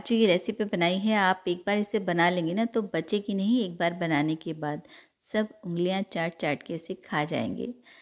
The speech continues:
क्योंकि है ही इतनी टेस्टी और पाव भाजी मसाला डालने से तो गज़ब का टेस्ट आया है इसमें। और ऊपर से डालेंगे दो चम्मच देसी घी, जिससे इसकी जो, अ, टेस्ट है और हेल्थ है, वो भी बढ़ जाए। देसी घी हेल्दी ही होता है।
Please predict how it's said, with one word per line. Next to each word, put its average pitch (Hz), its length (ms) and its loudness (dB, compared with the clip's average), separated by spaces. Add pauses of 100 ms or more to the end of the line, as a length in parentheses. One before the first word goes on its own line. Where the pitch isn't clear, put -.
(120)
क्योंकि 240 360 0
है 190 120 2
ही 240 160 4
इतनी 233 260 2
टेस्टी 214 440 -2
और 220 140 2
पाव 180 300 0
भाजी 196 220 0
मसाला 185 340 -2
डालने 175 280 0
से - 200 -12
तो 233 80 -2
गज़ब 180 340 -2
का 160 160 -4
टेस्ट 160 380 -6
आया 123 180 2
है 165 180 -2
इसमें। 160 320 -10 (420)
और 160 140 -4
ऊपर 165 200 -2
से 190 160 -4
डालेंगे 175 500 0
दो 175 240 -4
चम्मच 170 400 -4
देसी 170 400 -6
घी, 220 320 0
जिससे 196 380 -6
इसकी 180 400 -10
जो, 175 360 -2 (340)
अ, 170 100 0
टेस्ट 202 500 -4
है 180 140 2
और 170 280 4
हेल्थ 175 260 0
है, 175 60 -2
वो 175 180 -2
भी 175 140 -4
बढ़ 160 240 -2
जाए। 175 260 0
देसी 160 340 -4
घी 196 200 -4
हेल्दी 165 300 -2
ही 220 220 4
होता 170 300 2
है। 175 260 -4